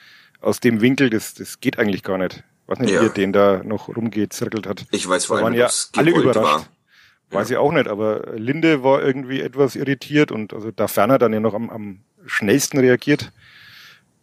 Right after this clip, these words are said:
Speaker 1: Aber das, glaub ich, war für alle überraschend, dass der Ball da jetzt an den Pfosten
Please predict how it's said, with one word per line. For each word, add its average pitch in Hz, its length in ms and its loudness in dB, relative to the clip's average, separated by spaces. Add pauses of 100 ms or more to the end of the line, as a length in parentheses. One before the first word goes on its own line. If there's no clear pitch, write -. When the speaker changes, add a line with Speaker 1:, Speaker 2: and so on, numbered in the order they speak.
Speaker 1:
Aber 98 280 0
das, - 360 -10
glaub 98 200 2
ich, 101 120 0
war 104 100 2
für 95 140 -4
alle 117 100 2
überraschend, 104 400 2
dass 95 120 -6
der 101 120 -8
Ball 95 160 -2
da 104 80 -2
jetzt 104 160 -4
an - 80 -14
den 95 120 -14
Pfosten - 520 -12